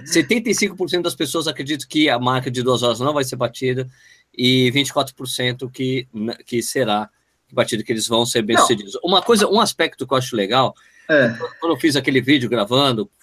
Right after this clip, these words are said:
Speaker 1: o que eu peguei, eu fiz, peguei alguns dados, "Olha, eu acho que não vai acontecer por causa disso." Você pegar quanto tempo demorou pra se baixar, três minutos o recorde mundial, meu, demorou quinze anos.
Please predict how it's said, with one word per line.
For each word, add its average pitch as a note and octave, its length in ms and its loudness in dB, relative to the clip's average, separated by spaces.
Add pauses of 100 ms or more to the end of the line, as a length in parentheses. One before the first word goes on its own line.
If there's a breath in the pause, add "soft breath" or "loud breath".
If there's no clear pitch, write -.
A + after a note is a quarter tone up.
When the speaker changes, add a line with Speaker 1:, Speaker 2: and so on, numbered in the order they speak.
Speaker 1:
o C#4+ 100 -8
que F4 140 -2
eu G#3+ 80 -2
peguei, C#3+ 440 4
eu G#2 60 -2
fiz, C#3 300 0
peguei C#3 280 -4
alguns C#3+ 180 -8
dados, D#3+ 180 -2
"Olha, A2 140 0
eu G#2+ 40 0
acho G#2 160 -6
que - 80 -12
não E3 100 -6
vai C#3 100 -2
acontecer C#3 340 -6
por - 80 -12
causa C3 180 -4
disso." D3+ 380 0 (340 soft breath)
Você C3 220 -4
pegar D3 380 4
quanto F3+ 320 0
tempo F3 240 2
demorou D3+ 440 2
pra C3+ 120 -2
se C3 120 -6
baixar, B2+ 560 -2 (640)
três F#3 300 4
minutos F3 560 2
o B2+ 60 0
recorde C3 320 -2
mundial, C#3 280 -2
meu, A#2 140 -4
demorou C3 320 -2
quinze D#3 380 -4
anos. C#3 520 -2